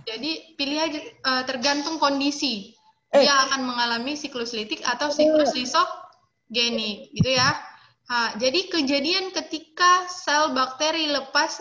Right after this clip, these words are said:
Speaker 1: eh, sorry, ketika materi genetik virus lepas dari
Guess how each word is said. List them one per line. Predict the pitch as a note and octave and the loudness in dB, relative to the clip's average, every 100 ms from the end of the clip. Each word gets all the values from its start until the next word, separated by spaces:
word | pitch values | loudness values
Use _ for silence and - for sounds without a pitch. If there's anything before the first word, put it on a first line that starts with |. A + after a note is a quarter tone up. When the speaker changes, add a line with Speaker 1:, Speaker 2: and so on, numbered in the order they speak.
| - | -10
Speaker 1:
eh, | A#3+ A3+ | -8 -8
sorry, | A#3 G#3+ B3+ D4 - - - - | -8 -8 -8 -8 -14 -20 -14 -8
ketika | C4+ D4 F4 | -6 0 2
materi | E4 D4+ C4+ | 2 2 0
genetik | C4+ B3+ B3+ B3+ - | 2 0 -2 -6 -6
virus | E4 E4+ E4 | -4 -2 -2
lepas | C4 C4 B3+ C4 | -2 -2 -2 -2
dari | A#3 A3 A3+ A#3 | -2 -2 -2 -4